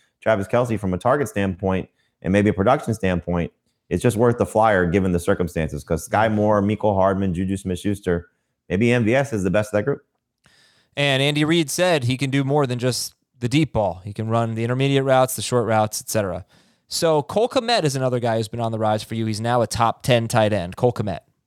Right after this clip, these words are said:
Speaker 1: He was, uh, in the eleven, twelve range. I kept going back and forth with him and Pat Freiermuth and, and a couple of other guys. And, you know, again, just looking at it from the, the target opportunity standpoint, this Bears passing game is basically two guys and then a,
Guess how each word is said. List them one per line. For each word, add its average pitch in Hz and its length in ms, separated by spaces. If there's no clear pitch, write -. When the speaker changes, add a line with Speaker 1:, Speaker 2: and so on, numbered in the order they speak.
Speaker 1:
He 131 120
was, 175 420
uh, 143 640
in 127 140
the 123 180
eleven, 123 380
twelve 120 260
range. 107 200
I - 20
kept 107 160
going 110 160
back 104 200
and 98 100
forth 104 340
with 95 160
him 107 300
and 90 100
Pat 90 240
Freiermuth 104 600
and, 85 260
and 85 100
a 82 40
couple 90 240
of 87 80
other 95 180
guys. 82 420
And, 85 240
you 98 80
know, 98 80
again, 104 260
just 104 140
looking 120 300
at 98 160
it - 240
from 98 300
the, 92 300
the 92 120
target 110 340
opportunity 95 720
standpoint, 85 580
this 120 160
Bears 113 440
passing 98 380
game 82 460
is 82 180
basically 90 480
two 117 200
guys 95 380
and 87 100
then 85 120
a, 73 60